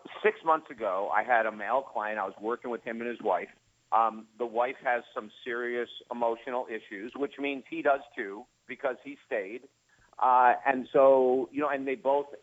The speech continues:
you know, had alcohol problems. So the very first thing I did was I got the, the husband to quit drinking. And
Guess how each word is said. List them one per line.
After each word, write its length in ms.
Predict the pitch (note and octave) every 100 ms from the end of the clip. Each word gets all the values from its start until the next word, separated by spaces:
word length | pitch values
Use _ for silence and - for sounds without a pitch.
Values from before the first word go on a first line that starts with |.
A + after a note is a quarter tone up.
| -
you 120 | B2
know, 80 | A#2+
had 200 | B2 A#2
alcohol 440 | A2 C#3 C#3 C#3 C3+
problems. 460 | - B2 B2 A#2+ - _ _ _ _ -
So 200 | F3+ D#3+ D3+
the 60 |
very 240 | D3 F3+ F3+
first 260 | F3+ E3+
thing 160 | F3 C#3+
I 80 | C3+
did 240 | C#3 D3
was 100 | A#2
I 60 | A#2+
got 260 | A2 A2 - _
the, 100 | A2 G#2+ -
the 100 | A#2
husband 600 | D3+ E3+ G#2 F#2+ F#2+ - _ -
to 80 | C3
quit 260 | D3+ C#3
drinking. 380 | A#2+ A#2 - - _ _ _ _ _ _ -
And 540 | C3+ C3 B2+ B2 B2+